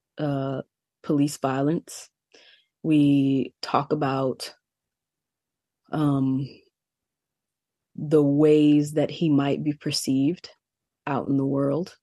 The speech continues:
by people who are not like him. We talk about how he, he might try to keep himself safe or signal to those people that he is a safe person.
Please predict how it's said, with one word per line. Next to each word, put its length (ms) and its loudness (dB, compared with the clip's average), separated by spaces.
by 140 -6
people 560 -2
who 200 0
are 340 -6
not 260 -4
like 220 -2
him. 340 -2
We 300 2
talk 300 -6
about 480 -4
how 580 0
he, 120 -16
he 440 0
might 580 -2
try 440 0
to 180 -4
keep 300 -4
himself 500 -4
safe 600 -4
or 220 4
signal 800 2
to 100 0
those 280 2
people 500 -2
that 160 0
he 260 0
is 160 -6
a 60 -6
safe 420 -4
person. 480 -4